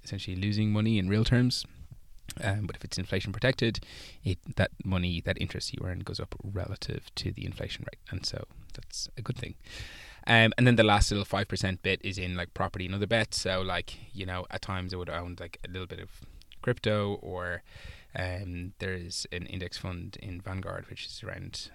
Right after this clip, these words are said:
uh, which is essentially a property index fund. I own a little bit of that. Um, essentially,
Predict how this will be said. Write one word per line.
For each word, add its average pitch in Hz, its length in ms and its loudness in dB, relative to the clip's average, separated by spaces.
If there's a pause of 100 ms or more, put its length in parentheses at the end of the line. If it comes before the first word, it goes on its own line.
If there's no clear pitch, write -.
(140)
uh, 92 320 -10
which - 180 -10
is 90 60 -10
essentially - 260 -6
a - 40 -10
property 120 320 0
index 110 200 0
fund. 104 320 -2 (800)
I - 120 -10
own 101 60 -6
a - 20 -4
little 98 140 -6
bit 95 100 -6
of 90 60 -6
that. 90 300 -2 (580)
Um, 90 520 -2 (500)
essentially, 98 680 2